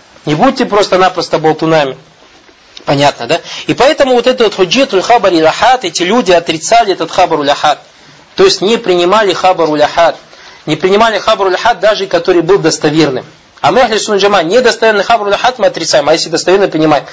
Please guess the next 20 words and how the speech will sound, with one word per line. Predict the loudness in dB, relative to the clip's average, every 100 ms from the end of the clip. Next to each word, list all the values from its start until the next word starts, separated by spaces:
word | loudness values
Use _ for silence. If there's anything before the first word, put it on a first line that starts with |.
| -20 -2
А | 0
они | 0 0
даже | 0 0 -6
достоверный | -6 -2 0 0 -2 -4 -18 -6
не | 0 0
принимают. | 0 -2 2 0 0
И | -2
поэтому | 0 2 0 0
ахли | -2
сунна | -6 -2 0
джама, | 0 2 0
как | -2 -4
у |
вас | -2
написано, | -4 -2
хабар | 0 0 2
уль | 0
ахад | 0 -2
из-за | -2 -4
сахха | 0 -2 0 -2